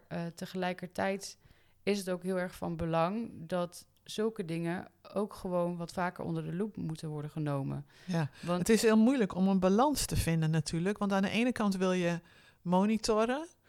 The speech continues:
Speaker 1: Ja,
Speaker 2: Aan
Speaker 1: maar
Speaker 2: de
Speaker 1: ik
Speaker 2: andere
Speaker 1: bedoel eigenlijk het systeem monitoren. Want
Speaker 2: Ah,
Speaker 1: als
Speaker 2: oké.
Speaker 1: het departement
Speaker 2: Ja.
Speaker 1: bijvoorbeeld aan de ene kant, eh,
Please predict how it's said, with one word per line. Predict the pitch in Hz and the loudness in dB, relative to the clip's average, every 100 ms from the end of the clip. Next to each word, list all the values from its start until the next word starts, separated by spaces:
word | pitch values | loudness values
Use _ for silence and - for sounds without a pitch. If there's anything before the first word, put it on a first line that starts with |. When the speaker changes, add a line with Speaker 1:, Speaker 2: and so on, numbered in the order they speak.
| - - - | -20 -20 -4
Speaker 1:
Ja, | 240 | 6
Speaker 2:
Aan | 262 | 8
Speaker 1:
maar | |
Speaker 2:
de | 214 | 10
Speaker 1:
ik | 269 | 8
Speaker 2:
andere | 254 233 | 10 10
Speaker 1:
bedoel | - | 10
eigenlijk | 262 370 330 294 | 8 6 4 0
het | 262 | -2
systeem | 240 - 359 359 | -4 -2 -2 0
monitoren. | 208 170 156 156 143 139 143 143 | 0 0 -2 -2 -2 -2 -4 0
Want | 190 214 - | 2 2 2
Speaker 2:
Ah, | - 214 | 8 10
Speaker 1:
als | 240 247 | 10 10
Speaker 2:
oké. | 185 | 8
Speaker 1:
het | 151 180 | 6 4
departement | 233 214 226 226 233 226 180 151 | 0 2 0 0 2 6 6 4
Speaker 2:
Ja. | |
Speaker 1:
bijvoorbeeld | 185 214 214 220 196 208 202 - | 0 -2 2 2 2 0 0 -4
aan | - 208 214 | -2 0 0
de | |
ene | 156 226 233 | -2 -2 -2
kant, | 220 190 190 185 - | -2 -2 -2 -4 -6
eh, | - 185 180 | -4 -2 -2